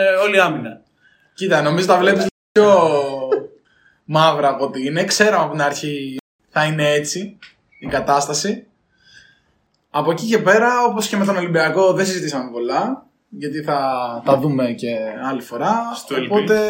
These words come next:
Speaker 2: θα πω ότι δεν πιστεύω ότι θα ανέβει πολύ ο Παναθηναϊκός. Εγώ αυτό που θέλω να βλέπω,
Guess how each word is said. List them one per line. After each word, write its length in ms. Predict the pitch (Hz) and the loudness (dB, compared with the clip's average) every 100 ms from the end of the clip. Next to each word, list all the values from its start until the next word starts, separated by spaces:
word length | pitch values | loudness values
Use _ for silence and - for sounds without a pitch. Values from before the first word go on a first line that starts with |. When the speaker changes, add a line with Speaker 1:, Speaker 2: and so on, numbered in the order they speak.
| 208 208 202 - - - _ _ _ | -2 -4 -4 -10 -20 -20 _ _ _
Speaker 2:
θα 200 | - 196 | 0 2
πω 120 | 208 | 6
ότι 520 | 220 214 214 208 202 196 | 6 6 2 -2 -2 2
δεν 160 | 214 208 | 4 6
πιστεύω 440 | 202 185 160 135 | 4 4 2 2
ότι 160 | 135 135 | -2 -4
θα 100 | 131 | -8
ανέβει 300 | 131 135 113 | -4 -4 -6
πολύ 320 | 139 127 123 | -4 -4 -2
ο 60 | 123 | -4
Παναθηναϊκός. 840 | 120 123 151 196 208 269 262 - | -6 -8 -4 0 4 4 4 -4
Εγώ 260 | - 196 214 | 0 4 4
αυτό 240 | 202 220 | 4 2
που 80 | 196 | -4
θέλω 260 | - 196 185 | 0 0 0
να 100 | 170 | -2
βλέπω, 400 | 180 175 160 | 2 2 2